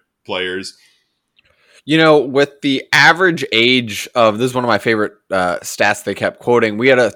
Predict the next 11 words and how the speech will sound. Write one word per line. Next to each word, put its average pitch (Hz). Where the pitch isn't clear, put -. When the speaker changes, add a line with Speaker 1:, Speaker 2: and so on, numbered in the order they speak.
Speaker 2:
twenty-three-year-old 135
average 113
age 107
of 98
the 104
men's 101
team 101
during 95
the 95
Martinique 95
game, 131